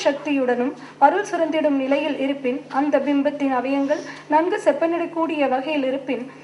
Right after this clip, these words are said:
அதனை முன்பிருந்ததை போலவே செப்பனிட்டு வழிபாட்டிற்கு வைத்திடலாம் என்று சான்றளிக்கின்றது.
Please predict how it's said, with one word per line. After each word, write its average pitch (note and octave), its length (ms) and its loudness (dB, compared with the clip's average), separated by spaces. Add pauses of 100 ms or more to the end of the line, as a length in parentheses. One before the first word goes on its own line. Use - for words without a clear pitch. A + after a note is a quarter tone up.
(200)
அதனை C4+ 340 4
முன்பிருந்ததை F#4 600 0 (100)
போலவே D#4+ 380 0
செப்பனிட்டு D#4 600 -4
வழிபாட்டிற்கு D#4 680 0
வைத்திடலாம் E4 600 0
என்று C#4+ 220 0
சான்றளிக்கின்றது. A#3 840 -4